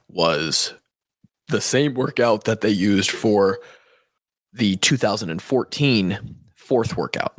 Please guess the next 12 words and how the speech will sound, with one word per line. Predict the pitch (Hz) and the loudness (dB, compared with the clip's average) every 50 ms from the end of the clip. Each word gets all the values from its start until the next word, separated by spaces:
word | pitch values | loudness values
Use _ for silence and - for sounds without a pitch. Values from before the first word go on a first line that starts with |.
| - - _ _ _ _ _ _ _ | -12 -14 _ _ _ _ _ _ _
right? | - 73 71 - - - _ _ _ _ _ _ _ _ _ - - - _ - | -4 -2 -2 -2 -2 -4 _ _ _ _ _ _ _ _ _ -20 -20 -20 _ -4
Part | - 123 117 110 | -2 -2 0 0
of | 104 101 | -2 -4
the | 101 107 101 95 | -4 -4 -4 -2
reason | 98 110 110 113 - 113 107 | 0 2 2 2 2 2 0
that | 87 95 | 0 0
they | - 87 80 | 0 0 0
do | 78 73 67 62 | 0 -2 -2 -2
repeat | 69 80 87 - - - - | 0 0 0 2 2 2 2
workouts | - 110 127 127 - 143 135 131 127 - - | 2 2 2 2 2 2 2 2 0 -2 -4
is | 80 104 104 120 | -8 -8 -8 -6
because, | 101 80 - - - 98 90 90 78 71 92 95 - - | -6 -6 -4 -2 -2 0 2 2 0 0 0 -2 -2 -4